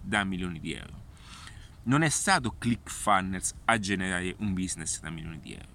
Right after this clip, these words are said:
ok? Perché? Vi faccio un altro esempio. Qualora voi aveste un business che non funziona,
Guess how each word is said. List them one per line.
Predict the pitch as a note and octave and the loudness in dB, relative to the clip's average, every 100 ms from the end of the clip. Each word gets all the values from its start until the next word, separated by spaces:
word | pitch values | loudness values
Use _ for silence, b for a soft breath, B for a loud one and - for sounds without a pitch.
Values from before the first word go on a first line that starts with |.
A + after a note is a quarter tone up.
| - | -14
ok? | - A2+ E2+ | -4 -2 0
Perché? | - D3+ - F2 - B B B B B - - - - - - | 0 0 2 0 0 B B B B B -16 -18 -18 -18 -18 -12
Vi | - | -2
faccio | A2+ G#2+ - | 2 2 2
un | F#2 | -2
altro | F#2 E2+ | -2 -6
esempio. | D#2+ C#2 - - - B B | -10 -12 -14 -16 -16 B B
Qualora | - F3+ A#3+ | -2 2 4
voi | A2+ B2 | 6 6
aveste | G#2+ C3+ - | 6 4 4
un | G2 F#2+ | 2 4
business | B2+ A#2+ G2+ - - - - - - - - | 4 4 0 0 -2 -8 -16 -18 -20 -20 -14
che | - D3 | 0 2
non | C#3 B2+ | 4 2
funziona, | A2+ G2+ - G#2 E2 D2+ | 0 2 2 2 0 -4